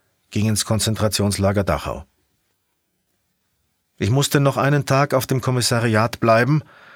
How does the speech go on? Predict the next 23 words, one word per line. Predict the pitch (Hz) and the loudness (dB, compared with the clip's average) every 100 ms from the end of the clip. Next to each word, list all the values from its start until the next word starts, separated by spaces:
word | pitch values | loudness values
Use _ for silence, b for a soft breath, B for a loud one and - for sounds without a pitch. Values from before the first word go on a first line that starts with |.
| B B B B B | B B B B B
und | 95 | -2
am | 110 | 0
nächsten | 123 131 - 135 | 2 0 0 -2
Tag | 117 123 127 - | 0 0 0 -2
hat | 123 | -2
man | 120 117 | -2 -2
mich | 117 - | -2 0
dann | 120 120 | 0 0
von | - 110 | -2 -2
dieser | 127 139 131 | 0 0 0
Zelle | - 127 113 | 0 0 2
herausgeholt | 104 101 117 - 131 113 139 160 165 | 2 2 0 0 -2 0 0 0 -2
und | - 127 - | -4 -4 -6
zur | - - 127 123 | -10 -4 -2 -2
Gestapo | 120 110 - 107 110 123 113 | -2 -2 2 2 0 -2 -2
auf | - 107 | -2 -4
den | - 113 | -4 -4
Morzinplatz | 107 101 98 82 69 - 69 - - | -2 -2 -4 -4 -6 -6 -8 -8 -10
überstellt. | - 67 73 78 67 - _ b b b b b b _ _ - | -8 -8 -6 -6 -8 -10 _ b b b b b b _ _ -2
Der | 107 | 0
Empfang | 117 110 147 170 | 0 0 2 2
am | 135 | 2
Morzinplatz | 120 117 - 127 110 123 107 | 0 -2 -2 -2 0 -2 -2